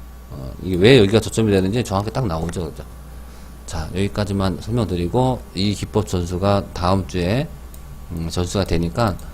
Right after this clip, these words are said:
어, 저기도 전수 다 해드려요. 이십일 선 위에서 매매하는 것도 다 해드리고 급등주도 다 해드리고, 저는 기법이 확실한 것만 해드리기 때문에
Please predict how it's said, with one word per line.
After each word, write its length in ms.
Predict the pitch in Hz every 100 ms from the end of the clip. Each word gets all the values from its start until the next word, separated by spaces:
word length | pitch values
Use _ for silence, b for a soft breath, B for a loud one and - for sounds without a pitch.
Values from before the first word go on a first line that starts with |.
| B B B B -
어, 460 | 92 95 95 92 92
저기도 360 | 113 139 127
전수 260 | 104 117 127
다 100 | 98
해드려요. 480 | 123 156 165 113 113
이십일 400 | 87 - 107 117
선 160 | 113 107
위에서 180 | 104
매매하는 280 | 98 92 95
것도 160 | 90 87
다 80 | 82
해드리고 340 | 95 104 87
급등주도 400 | 82 - 95 85
다 120 | 82
해드리고, 600 | 87 90 82 85 127 101 82
저는 280 | 95 113
기법이 400 | 110 87 104 101
확실한 340 | 113 110 147 160
것만 220 | 139 113
해드리기 260 | 98 98 90
때문에 420 | 92 87 92 107